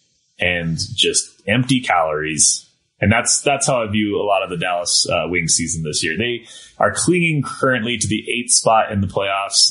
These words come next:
They do have a showdown with Phoenix at the end of the season. If both those teams stay close, that might determine who gets that eight seed.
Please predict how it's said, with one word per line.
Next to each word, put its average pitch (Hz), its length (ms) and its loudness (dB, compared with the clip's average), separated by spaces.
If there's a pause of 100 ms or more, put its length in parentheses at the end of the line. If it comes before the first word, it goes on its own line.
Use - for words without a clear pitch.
They 104 240 2
do 110 160 0
have 113 240 2
a 98 100 0
showdown 95 640 -2
with 90 160 -4
Phoenix 92 400 -2
at - 60 -8
the 87 140 -4
end 90 100 -4
of 82 60 -6
the 82 60 -6
season. 85 360 -2
If 82 140 -8
both 85 240 -2
those 85 160 -2
teams 80 240 0
stay 80 180 -2
close, 78 380 0
that - 240 -6
might 80 340 0
determine 80 560 -4
who 80 140 -2
gets 80 220 -4
that 82 140 -2
eight 78 220 -4
seed. 107 380 0